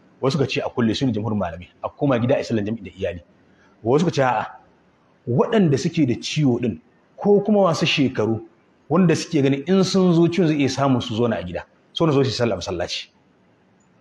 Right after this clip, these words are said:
Da liman. Wasu ma suka ce a'a. Ai idan mutuwa ta zo masallaci ake zuwa, kowa da mai ciwon da mara ciwon a zo masallaci, kowa ya mutu. To kai sai ka ɗauka kowa ya mutu ɗin.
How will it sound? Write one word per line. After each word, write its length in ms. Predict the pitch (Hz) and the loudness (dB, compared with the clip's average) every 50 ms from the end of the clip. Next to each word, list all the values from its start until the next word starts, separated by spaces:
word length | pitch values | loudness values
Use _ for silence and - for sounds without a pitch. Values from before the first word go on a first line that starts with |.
| _ _ _ _ _ _ _ _ _ _ _ | _ _ _ _ _ _ _ _ _ _ _
Da 140 | - 107 123 | -4 0 0
liman. 280 | 120 110 110 120 117 90 - - - _ _ _ _ _ _ _ _ _ _ _ _ _ _ _ _ _ _ - _ _ | 2 2 2 0 0 -2 -6 -14 -20 _ _ _ _ _ _ _ _ _ _ _ _ _ _ _ _ _ _ -20 _ _
Wasu 220 | - 147 180 175 220 | 0 2 4 4 4
ma 60 | 233 | 4
suka 180 | 214 269 - 208 | 4 4 2 0
ce 160 | - - 180 | 2 4 4
a'a. 320 | 160 160 160 139 113 - - - - _ _ _ _ _ _ _ _ _ | 4 4 4 2 -2 -2 -6 -12 -18 _ _ _ _ _ _ _ _ _
Ai 520 | 151 180 208 220 220 214 190 - - - _ _ _ | 2 4 4 6 4 2 0 -2 -8 -20 _ _ _
idan 300 | 143 139 139 160 190 214 214 | 0 2 4 4 6 6 6
mutuwa 480 | 208 214 220 - - 214 214 202 175 147 - | 6 6 4 4 4 4 6 6 6 4 4
ta 220 | - 139 139 143 143 | 4 4 4 6 6
zo 100 | 135 139 | 6 4
masallaci 540 | 143 147 151 160 156 156 156 156 - 160 - | 4 4 4 4 6 6 4 4 2 2 2
ake 160 | 165 135 - 139 | 2 2 2 4
zuwa, 280 | 131 135 117 113 113 - - | 4 4 4 2 0 -4 -2
kowa 440 | - 226 233 226 220 214 214 214 | 2 4 4 6 6 6 6 6
da 80 | 190 185 | 6 6
mai 160 | 170 156 143 131 131 | 6 4 4 2 0
ciwon 220 | - - 190 175 | 0 2 2 2
da 60 | 147 | 4
mara 180 | 147 170 185 160 | 4 4 4 2
ciwon 180 | - - 180 - | 2 2 0 2
a 60 | 135 | 2
zo 80 | 131 139 | 2 4
masallaci, 340 | 147 147 139 135 135 135 - _ | 4 4 4 2 -2 -4 -4 _
kowa 120 | - 190 170 | 4 4 6
ya 60 | 147 | 6
mutu. 240 | 131 127 117 - - - - - - - - - - - - - - - - _ _ _ - _ - - _ - - - - - _ _ 339 - _ _ _ _ _ _ _ _ _ _ _ _ _ _ _ | 4 2 -2 -4 -10 -20 -20 -20 -20 -20 -20 -20 -20 -20 -20 -20 -20 -20 -20 _ _ _ -20 _ -20 -20 _ -20 -20 -20 -20 -20 _ _ -20 -20 _ _ _ _ _ _ _ _ _ _ _ _ _ _ _
To 100 | 165 165 | 0 4
kai 100 | - 240 | 4 6
sai 120 | 233 254 269 | 6 4 2
ka 100 | - 254 | 2 4
ɗauka 280 | - 269 247 240 185 190 | 4 6 6 6 4 6
kowa 120 | 190 202 196 | 6 6 6
ya 60 | 175 | 6
mutu 180 | 170 165 143 | 6 2 2
ɗin. 200 | - 147 117 - | 2 0 -2 -4